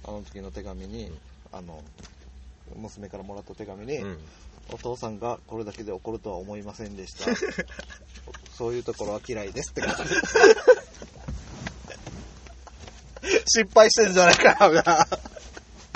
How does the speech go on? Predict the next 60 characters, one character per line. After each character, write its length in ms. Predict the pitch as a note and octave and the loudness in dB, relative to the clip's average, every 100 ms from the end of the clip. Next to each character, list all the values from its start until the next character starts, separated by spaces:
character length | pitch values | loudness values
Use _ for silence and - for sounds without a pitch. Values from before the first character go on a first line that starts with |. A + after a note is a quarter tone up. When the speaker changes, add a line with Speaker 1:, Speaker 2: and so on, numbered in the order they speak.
| - - - - F4+ - F3 | -18 -14 -14 -6 -4 -2 -2
Speaker 2:
学 100 | - | -2
校 200 | G3+ E3+ | 2 2
側 280 | D#3+ E3 D#3+ | 4 2 2
も、 100 | D#3+ | -2
Speaker 1:
う 40 | E3 | -2
ん。 20 | |
Speaker 2:
「お 20 | A#2 - C3 A#2+ | -2 -2 -4 -4
父 280 | - G#3 G#3 | 0 2 4
さ 200 | G3 E3+ | 2 0
ん 80 | C3+ | -2
の 60 | C3 | -6
父 300 | - - E3+ | -8 -8 -4
の 120 | E3 | -4
日 100 | C3 | -4
だ 120 | G2 | -8
か 160 | - G2 | -6 -4
ら、 280 | G#2 A#2+ - - - - - | -4 -6 -10 -14 -16 -16 -6
感 260 | - G3 A#3 | 0 2 4
謝 140 | A3 | 4
の 120 | F3 C3+ | 4 4
メ 100 | D3 | 0
ッ 80 | |
セ 220 | - - C#3+ | 2 6 8
ー 240 | E3 F3+ | 8 6
ジ 60 | D3 | 6
を」 200 | C3 D#3+ | 4 2
Speaker 1:
<laughs> 20 | |
Speaker 2:
っ 0 | - - - - - - - - - - - - - | -4 -10 -18 -16 -16 -18 -20 -20 -20 -18 -18 -18 -6
て 320 | D3+ D3+ D#3+ - - | 0 4 2 0 -2
い 300 | D3+ D#3 D3+ | 2 2 0
う 60 | - - - - - - - - - - - | -4 -14 -20 -20 -16 -16 -16 -20 -20 -12 0
中 280 | D3 G3 | 2 6
で、 260 | F#3+ A3+ F3 | 8 8 6
Speaker 1:
う 40 | C3 | 0
ん。 60 | A2+ - - - - - | -10 -12 -20 -20 -16 -4
Speaker 2:
「こ 120 | F3 | -2
こ 100 | - | 6
だ 140 | F3+ | 6
け 120 | - | 8
は 80 | F#3+ | 6
嫌 220 | - E3+ D#3 | 8 8 8
い 60 | |
で 140 | D#3+ F#3 | 10 8
す」 60 | - | 8
っ 40 | |
て 60 | G#3 | 4
メ 160 | D#3 A3 | 6 4
ッ 40 | |
セ 180 | - D3 | 6 4
ー 60 | B2+ | 4
ジ 60 | |
を 60 | A#2+ | 4
挟 260 | - F3 | 6 8
ん 40 | - | 8
で 80 | - | 6
く 80 | |
る 80 | - | 2
ん 20 | |
だ。 200 | A3+ G3 | 4 2
Speaker 1:
<laughs> 320 | - F#3 F#3+ | 2 0 0